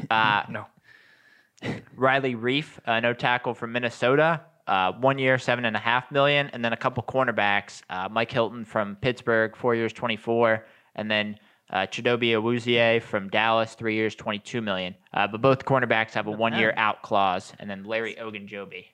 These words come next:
Speaker 3: Spending some dough. I
Speaker 2: Yeah.
Speaker 3: thought Mike Brown was still offering, like, nineteen sixties contracts. Like, "We'll give you sixty grand a year and a Packard."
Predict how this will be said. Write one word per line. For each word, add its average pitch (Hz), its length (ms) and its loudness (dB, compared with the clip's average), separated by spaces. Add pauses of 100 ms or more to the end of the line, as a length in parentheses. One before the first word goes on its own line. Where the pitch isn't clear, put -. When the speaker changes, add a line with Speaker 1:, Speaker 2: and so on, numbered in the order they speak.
(100)
Speaker 3:
Spending 135 480 -8
some 127 380 -8
dough. 131 360 2
I 113 80 2
Speaker 2:
Yeah. 107 120 2
Speaker 3:
thought 127 120 0
Mike 131 300 -2
Brown 123 360 0
was 117 120 -4
still 117 180 0
offering, 113 360 0
like, 113 160 -4
nineteen 117 440 -6
sixties - 480 -8
contracts. 113 640 -4
Like, 123 100 -4
"We'll 143 120 4
give 156 120 2
you 131 60 -2
sixty - 340 -4
grand 156 300 2
a - 20 2
year 135 220 2
and 123 80 2
a - 40 -2
Packard." 135 520 -6